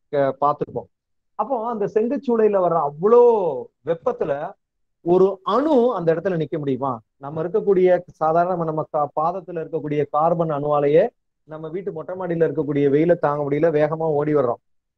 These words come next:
ஆயிரம் டிகிரி, ஆயிரத்தி ஐந்நூறு டிகிரி போகக்கூடிய ஒரு இடத்துல இருக்கக்கூடிய அணு சும்மா ஒரு இடத்துல இருக்குமா அப்படின்னா, நம்ம கண்ணுக்கு தெரியாம அது மூவ்மெண்ட்ல இருக்கும்.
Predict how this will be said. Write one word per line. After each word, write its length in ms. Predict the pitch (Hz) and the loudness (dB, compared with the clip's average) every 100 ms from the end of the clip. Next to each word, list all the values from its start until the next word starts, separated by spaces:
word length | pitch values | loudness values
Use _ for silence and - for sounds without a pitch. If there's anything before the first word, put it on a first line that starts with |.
| _ - _ _ | _ -20 _ _
ஆயிரம் 580 | 151 208 262 262 233 | -8 -2 2 2 2
டிகிரி, 300 | 190 208 254 | -2 -4 -2
ஆயிரத்தி 480 | 220 185 196 202 170 | -2 0 -2 -2 -2
ஐந்நூறு 320 | 185 175 165 | -4 -4 -10
டிகிரி 260 | 160 185 226 | -12 -12 -12
போகக்கூடிய 640 | 202 185 185 185 180 170 175 | -12 -12 -12 -12 -12 -10 -8
ஒரு 220 | 165 151 | -8 -8
இடத்துல 180 | 170 202 | -10 -2
இருக்கக்கூடிய 520 | 185 160 143 147 143 | 0 0 -2 0 2
அணு 580 | 135 139 185 160 185 214 _ _ _ | 2 2 2 2 0 -4 _ _ _
சும்மா 300 | - 214 254 | -6 -4 -2
ஒரு 220 | 208 165 | -2 -4
இடத்துல 260 | 165 180 156 | -4 0 0
இருக்குமா 460 | 135 135 147 135 131 | -2 -6 -6 -6 -10
அப்படின்னா, 500 | 135 143 180 175 170 - _ _ _ _ _ | -14 -14 -12 -10 -10 -14 _ _ _ _ _
நம்ம 220 | - 165 170 | -6 -2 0
கண்ணுக்கு 360 | 180 240 311 | 0 0 0
தெரியாம 360 | 247 262 269 254 | 2 2 4 2
அது 120 | 220 | 2
மூவ்மெண்ட்ல 440 | 190 208 214 165 | 0 0 0 0
இருக்கும். 280 | 156 131 113 | 0 0 -6